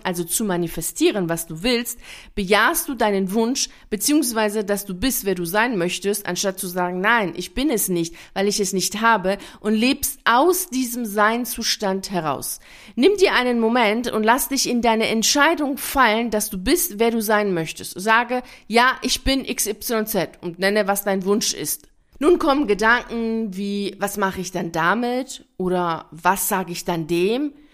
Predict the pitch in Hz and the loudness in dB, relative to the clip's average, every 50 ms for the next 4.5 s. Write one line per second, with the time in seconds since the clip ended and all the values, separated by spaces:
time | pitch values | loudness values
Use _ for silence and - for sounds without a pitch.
0 | _ _ - - 226 247 285 311 320 359 - - 233 208 208 196 220 226 226 - | _ _ -6 -6 0 4 4 6 6 6 4 4 2 2 4 4 4 2 2 0
1 | 233 226 202 208 185 196 190 - - - 208 233 262 269 220 214 196 180 175 175 | -4 -4 -4 -4 -6 -6 -6 -4 -2 0 2 2 2 0 -2 -2 -2 -2 -2 -4
2 | 170 170 180 175 190 196 220 240 262 294 - - 185 180 190 190 - - - 233 | -4 -4 -2 0 0 0 0 0 -2 -4 -6 -8 -6 -4 -4 -4 -4 -6 -6 -6
3 | - - 196 - - 202 196 - - - - 202 190 180 202 220 240 254 208 214 | -6 -6 -6 -6 -4 -6 -6 -6 -6 -10 -10 -10 -6 -4 -2 0 0 0 0 -2
4 | 185 165 156 156 - 113 120 - - | -2 -2 -4 -8 -10 -12 -12 -12 -14